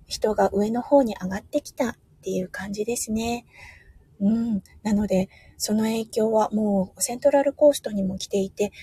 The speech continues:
こちらの地価もどんどんどんどん上がり始めています。ねえ。バブルではないのですが、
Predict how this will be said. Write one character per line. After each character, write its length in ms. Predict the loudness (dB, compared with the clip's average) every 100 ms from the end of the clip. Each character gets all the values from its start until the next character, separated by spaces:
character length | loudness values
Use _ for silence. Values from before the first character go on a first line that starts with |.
| -20
こ 100 | -14 -8
ち 160 | -4
ら 100 | 0
の 160 | 0 -2
地 120 | -4
価 120 | -2
も 160 | -2 -2
ど 220 | -2 -2
ん 100 | -2
ど 140 | -2 -2
ん 100 | -4
ど 140 | -4
ん 80 | -2
ど 140 | 2 4
ん 80 |
上 40 | 2
が 100 | 2
り 80 | 0
始 240 | 0 -2
め 100 | -4
て 140 | -2 -4
い 120 | -2
ま 180 | -2 -4
す。 160 | -8 -16 -20 _ _ _ -14
ね 500 | -10 -6 -4 -4 -4
え。 420 | _ -20 -20 _ -4
バ 140 | 0
ブ 140 | 4 4
ル 120 | 4
で 120 | 2
は 120 | 0
な 180 | -4 -2
い 60 | -4
の 140 | -6
で 120 | -8
す 160 | -10 -4
が、 200 | -4